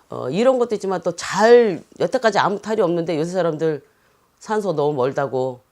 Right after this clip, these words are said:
부모님 쳐다보는 거 그런 거 안 하잖아요, 잘. 젊은 사람들은 이런 얘기를 공감 못 하겠지만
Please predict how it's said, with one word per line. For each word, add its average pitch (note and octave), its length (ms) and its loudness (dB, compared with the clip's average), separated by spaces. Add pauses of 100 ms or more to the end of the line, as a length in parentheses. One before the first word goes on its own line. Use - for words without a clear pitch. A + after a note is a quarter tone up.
부모님 D3+ 300 -6
쳐다보는 D#3 500 -6
거 B2+ 180 -6
그런 C#3 220 -8
거 A2 80 -12
안 B2 160 -10
하잖아요, A#2 400 -8
잘. A2+ 380 -14 (300)
젊은 D3+ 240 -4
사람들은 C#3 640 -6
이런 C#3 260 -4
얘기를 C3 280 -6
공감 C3 300 -10
못 A#2+ 200 -10
하겠지만 C3 520 -8